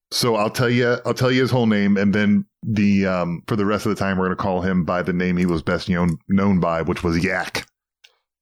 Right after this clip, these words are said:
Um, Enos Edward Yakima Canut um, was an American champion rodeo rider, actor, stuntman,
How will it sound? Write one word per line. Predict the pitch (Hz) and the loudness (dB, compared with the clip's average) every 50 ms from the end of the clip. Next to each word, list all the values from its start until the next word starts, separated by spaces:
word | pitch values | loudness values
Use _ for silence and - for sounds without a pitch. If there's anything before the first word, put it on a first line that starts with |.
| _ - 220 - 208 214 196 175 151 131 - - _ _ _ _ _ _ _ _ _ _ _ _ _ _ _ _ _ _ _ _ _ - - - - - 120 104 - | _ -2 0 2 4 2 2 2 0 -2 -4 -10 _ _ _ _ _ _ _ _ _ _ _ _ _ _ _ _ _ _ _ _ _ -14 -12 -10 -10 -8 -10 -6 -4
Um, | 120 117 110 107 101 98 92 87 - _ _ _ _ _ _ _ _ _ _ _ _ _ _ _ _ _ _ _ _ _ _ _ - - - - 131 | -2 -2 0 2 2 2 2 0 -4 _ _ _ _ _ _ _ _ _ _ _ _ _ _ _ _ _ _ _ _ _ _ _ -16 -14 -6 -4 -2
Enos | 143 147 156 160 151 - | 0 2 2 0 0 0
Edward | 156 131 127 120 117 123 117 113 101 - - _ | 0 0 2 2 2 2 0 0 -4 -6 -8 _
Yakima | - 95 90 98 107 110 110 - 143 127 123 117 | 0 2 2 2 2 0 -2 0 0 2 2 2
Canut | 113 - - 120 110 98 87 90 - - _ _ _ _ _ _ _ _ _ _ _ _ _ _ _ _ _ _ _ _ _ - | 0 0 0 0 2 2 2 0 -2 -4 _ _ _ _ _ _ _ _ _ _ _ _ _ _ _ _ _ _ _ _ _ -4
um, | 101 101 98 98 98 95 92 92 92 85 92 107 | -2 -2 0 0 2 2 4 2 2 2 2 2
was | 110 110 110 107 104 101 92 107 - | 2 2 2 2 2 0 0 -2 -2
an | 113 110 104 | -2 0 2
American | 101 107 117 117 123 117 - 135 120 | 2 2 2 2 0 0 0 0 0
champion | - - 123 113 107 117 113 107 98 92 87 | 0 0 0 0 0 0 0 0 2 0 2
rodeo | 98 104 117 127 120 113 101 95 | 2 2 2 2 2 2 2 2
rider, | 85 85 85 82 82 80 87 87 87 - - | 2 2 0 0 0 0 0 -2 -2 -2 -4
actor, | 107 110 107 104 - 120 113 | -4 -4 -4 -4 -4 -4 -2
stuntman, | 107 - - - 110 95 87 87 92 95 92 90 90 90 87 78 | -2 -2 -2 -2 -2 -2 -2 -2 -2 0 0 0 0 0 -2 -4